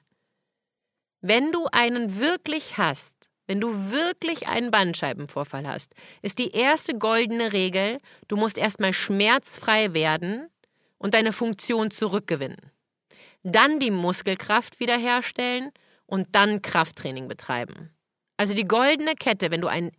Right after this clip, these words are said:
echten, wirklich diagnostizierten und vom Physiotherapeut abgenommenen Bandscheibenvorfall hast,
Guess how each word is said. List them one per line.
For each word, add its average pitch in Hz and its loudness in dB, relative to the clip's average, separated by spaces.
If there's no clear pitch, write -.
echten, 302 -2
wirklich 285 -2
diagnostizierten 254 -2
und 214 -2
vom 220 -4
Physiotherapeut 262 -2
abgenommenen 220 -2
Bandscheibenvorfall 185 -2
hast, 240 -4